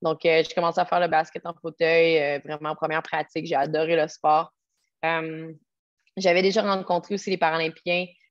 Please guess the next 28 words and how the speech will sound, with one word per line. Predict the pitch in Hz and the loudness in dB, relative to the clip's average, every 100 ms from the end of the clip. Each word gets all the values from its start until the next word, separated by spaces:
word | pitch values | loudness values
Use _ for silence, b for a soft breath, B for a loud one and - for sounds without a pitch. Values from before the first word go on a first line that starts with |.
| - | -6
Dean | 185 | 0
Bergeron, | 180 170 175 165 180 | 0 0 -2 -2 -4
Chantal | 180 165 170 | -6 -6 -4
Petitclerc, | 170 165 - 165 160 175 | -4 -6 -4 -2 -2 -4
qui | - | -12
sont | - 160 | -12 -8
mes | 165 | -6
mentors | 156 156 160 | -4 -2 -2
de | 160 | 0
vie, | 156 151 160 | -2 -4 -12
fait | 170 160 | -8 -6
que | 156 | -2
des, | 156 151 B B - | -2 -2 B B -2
des | 165 | 2
athlètes, | 156 151 - 175 170 160 | 4 2 2 0 2 0
euh, | 156 147 139 - | 0 -2 -4 -6
ultra | 165 170 - 175 170 | -6 -6 -4 2 2
accomplis, | 165 151 151 - 175 180 | 2 -6 -8 -12 -4 -2
autant | 165 151 160 160 | 0 0 -2 -2
dans, | 156 151 143 | -2 -2 -4
dans | 147 | -4
la | 147 | -4
vie | 165 170 | -4 -6
professionnelle | - 170 214 - 165 160 165 | -6 -4 -4 -2 -2 0 0
que | 170 | 0
dans | 160 156 | -4 -4
leur | 147 - | -6 -6
sport. | - 170 185 190 | -4 0 2 0